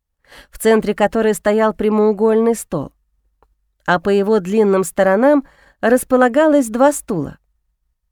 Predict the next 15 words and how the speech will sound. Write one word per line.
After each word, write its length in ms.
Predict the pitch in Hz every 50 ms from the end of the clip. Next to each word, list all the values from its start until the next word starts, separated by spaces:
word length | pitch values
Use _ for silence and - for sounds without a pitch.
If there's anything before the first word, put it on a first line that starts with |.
| _ _ _ _ _ _ _ - _
Под 180 | - 226 -
потолком 600 | - 240 233 - 233 220 214 - 277 294 285 269
висел 340 | 240 240 233 - - 262 254
единственный 800 | 247 240 208 233 202 202 247 285 302 285 - - 262 262 254 254 247
на 140 | 240 233
всю 220 | 226 - - - 240
комнату 500 | - - 262 262 262 247 240 - - 240
магический 680 | 233 226 220 202 226 247 - 247 226 - - - 247
фонарь, 500 | 226 - 247 247 247 233 180 139 123 - _ _ _ _ _ _ _ _ _ _ _ _ _
старый, 640 | - - - - - 254 285 302 277 170 - - _ _ _ _ _ _ _ _ _ _ _ _
еле 380 | - 208 202 262 320 302 285 285
светивший 640 | - - 254 254 - - 269 262 - - - 254 226
тусклым 580 | _ - 311 311 - - - 269 269 262 247 - _ -
грязно-желтым 960 | 185 214 220 247 269 269 226 240 247 240 226 208 254 254 247 - 254 254 254
светом. 520 | - - 240 220 185 139 - - - -